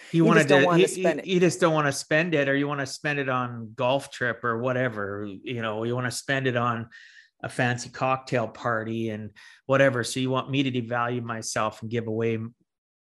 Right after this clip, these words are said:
Speaker 1: part of me for a discount so that you can, can, I don't, sorry if you're listening and you're a politician, I don't trust
Speaker 2: <laughs>
Speaker 1: ninety percent of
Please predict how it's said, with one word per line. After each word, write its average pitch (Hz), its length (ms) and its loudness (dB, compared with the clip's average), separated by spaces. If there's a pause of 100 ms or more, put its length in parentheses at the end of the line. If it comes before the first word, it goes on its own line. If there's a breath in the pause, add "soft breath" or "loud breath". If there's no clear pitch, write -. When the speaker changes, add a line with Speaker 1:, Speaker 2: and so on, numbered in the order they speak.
(760)
Speaker 1:
part 135 220 2
of 117 100 0
me 131 280 0
for - 180 -4
a 104 80 -6
discount 110 640 -4
so - 180 -8
that 98 120 -6
you 120 180 -4
can, 120 200 -10
can, 113 240 -10 (340 loud breath)
I 127 80 2
don't, 104 220 0 (960 soft breath)
sorry 170 300 6
if 165 120 4
you're 147 120 6
listening 160 360 0
and 147 80 -2
you're 143 120 2
a 123 60 -10
politician, 135 640 0
I 123 120 2
don't 113 140 -2 (120)
trust 127 280 0
Speaker 2:
<laughs> 208 140 0
Speaker 1:
ninety 127 320 0
percent 131 400 0
of 131 40 0